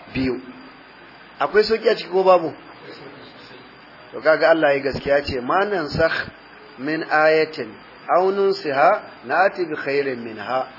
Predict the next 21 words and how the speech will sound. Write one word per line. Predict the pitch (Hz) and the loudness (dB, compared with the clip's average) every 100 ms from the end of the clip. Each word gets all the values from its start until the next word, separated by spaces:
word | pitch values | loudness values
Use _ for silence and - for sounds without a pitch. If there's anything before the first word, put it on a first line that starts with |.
| - | 2
aw | 160 247 - - - | 4 4 0 -14 -16
mislaha." | 120 - 107 98 92 - - - - | -12 -12 -12 -14 -18 -20 -20 -20 -8
Saboda | - 220 | 2 4
haka | 220 214 | 6 4
nan | 202 | 2
kafirai | 170 160 170 226 | 2 2 6 6
da | 226 | 6
ba | 180 | 2
san | 175 190 | 0 2
wannan | 196 190 160 | 2 2 2
ba, | 147 143 - - | 4 2 0 -8
sai | - | -4
suka | 208 214 | 0 2
ɗauka | 202 196 160 | 4 4 2
kamar | 165 185 | 0 -2
cewa | 202 185 | -2 -2
akwai | 156 196 | 0 0
contradiction | 190 170 - 143 143 175 - 160 - - - - - | 2 0 0 -2 0 -2 -4 -4 -8 -16 -20 -20 -4
a | 143 | -2
cikin | 147 185 180 | 0 -2 0
Qur'ani. | 165 143 156 143 | 2 6 6 4